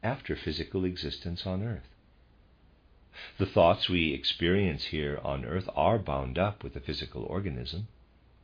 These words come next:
By contrast, the expressions of will that spring up so wonderfully from within us, in a way we can only grasp in thoughts and ideas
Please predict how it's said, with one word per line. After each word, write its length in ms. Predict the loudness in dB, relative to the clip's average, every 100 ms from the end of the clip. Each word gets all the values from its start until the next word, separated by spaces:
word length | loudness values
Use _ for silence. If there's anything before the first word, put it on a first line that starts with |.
| _ _ _ _ -20 -18 -16 -4
By 140 | 6 6
contrast, 840 | 8 6 8 4 4 2 -2 -10 -6
the 160 | 0 0
expressions 680 | 0 0 2 2 0 -2
of 120 | -4 -6
will 580 | 2 4 4 2 -4 -8 -18 -20 -20 -4
that 140 | -2
spring 420 | 0 0 2 0 2
up 280 | 0 -2 -2
so 240 | 2 2
wonderfully 720 | 2 0 0 -2 -4 -4 -8
from 280 | -4 -4 -4
within 300 | -2 0 0
us, 360 | -2 -6 -8 -12 _ -20 -20 -2
in 140 | 2
a 60 | 4
way 440 | 8 8 8 6 0 -14 -20 -20 -20 -20 -20 -20 -20 -4
we 140 | 2 4
can 180 | 2 0
only 260 | 0 2 2
grasp 480 | 4 4 2 -2
in 140 | -4 -2
thoughts 420 | 2 2 2 -4
and 120 | -2
ideas 720 | 0 0 0 0 -2 -6 -10